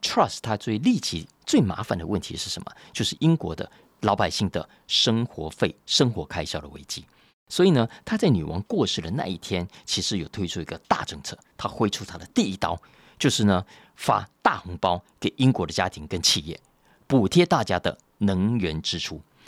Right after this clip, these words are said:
他要确保未来这两年，英国家庭一年之内的能源支出不超过两千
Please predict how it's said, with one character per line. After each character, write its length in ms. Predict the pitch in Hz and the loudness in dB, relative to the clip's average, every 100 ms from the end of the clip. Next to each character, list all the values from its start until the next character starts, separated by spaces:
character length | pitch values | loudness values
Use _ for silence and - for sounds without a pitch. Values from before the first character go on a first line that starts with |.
| - - | -20 -2
他 140 | - | 4
要 80 | 156 | 4
确 320 | 143 - 311 190 | 4 4 6 6
保 160 | 92 92 | 2 2
未 160 | 240 135 | 4 4
来 160 | 87 | 2
这 100 | 110 | -2
两 180 | 85 73 | -2 -4
年， 200 | 76 80 - - _ | -8 -10 -12 -20 _
英 180 | 175 180 | 4 4
国 160 | 98 | 2
家 240 | 101 139 123 | 0 0 0
庭 200 | 87 85 _ | -4 -10 _
一 80 | 254 | 0
年 260 | 113 82 | 2 0
之 160 | 85 113 | 0 0
内 160 | 113 87 | 2 0
的 260 | - 78 _ - | -4 -8 _ -2
能 280 | 98 98 113 | 2 2 2
源 200 | 87 85 | 0 0
支 160 | 98 | -4
出 240 | 92 90 - - _ | -2 -4 -6 -14 _
不 140 | - | 0
超 200 | - 113 | 2 -2
过 220 | 98 90 - - | -2 -6 -8 -8
两 340 | 90 82 87 | -4 -2 -4
千 280 | - 101 | -2 0